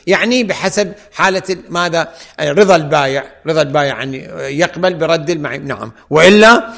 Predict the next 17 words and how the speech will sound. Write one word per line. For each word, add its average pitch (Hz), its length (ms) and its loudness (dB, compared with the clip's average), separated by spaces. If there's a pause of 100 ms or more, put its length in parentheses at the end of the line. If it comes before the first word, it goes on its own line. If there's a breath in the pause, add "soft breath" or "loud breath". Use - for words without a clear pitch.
(160 loud breath)
لا 160 200 4
يجوز 135 460 0
رد 135 340 -2
المعيب 123 500 -4
خاصة، 190 540 2 (240 loud breath)
لأنه 139 420 -4
يوجب 143 420 2
تضرر 185 480 6
البايع. 127 920 -2 (320 soft breath)
هذا 147 840 0
تمام 147 720 -4
الكلام 170 840 -2
في - 100 -8
الصورة 147 640 -2
الأولى. 214 1300 4 (1040 soft breath)
في 202 180 6
من؟ 180 240 4